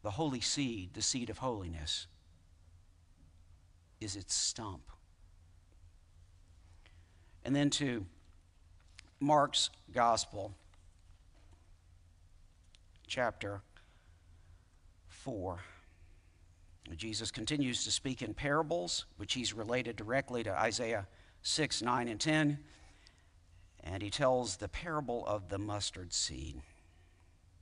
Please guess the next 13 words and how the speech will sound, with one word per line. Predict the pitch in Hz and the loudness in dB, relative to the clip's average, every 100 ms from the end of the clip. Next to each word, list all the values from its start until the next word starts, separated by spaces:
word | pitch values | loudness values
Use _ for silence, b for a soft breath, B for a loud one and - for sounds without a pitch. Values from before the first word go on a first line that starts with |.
| - - - - | -20 -20 -20 -18
Just | - 120 | -6 -4
read | 117 110 | -2 -4
verses | 107 113 107 95 - - | -2 -2 -2 -4 -4 -2
thirty | 123 101 | -2 -2
through | 104 98 | -6 -8
thirty-two. | 110 95 90 135 113 | -6 -6 -2 0 2
"And | 143 | 4
he | |
said," | 135 196 147 131 | 6 8 8 6
Jesus | 131 147 113 | 2 0 0
said, | - 131 139 - B B B B B B B B - - - - | 2 2 2 -4 B B B B B B B B -20 -20 -20 -10
"'With | 135 170 143 | 4 4 4
what | 151 202 165 165 | 10 12 12 12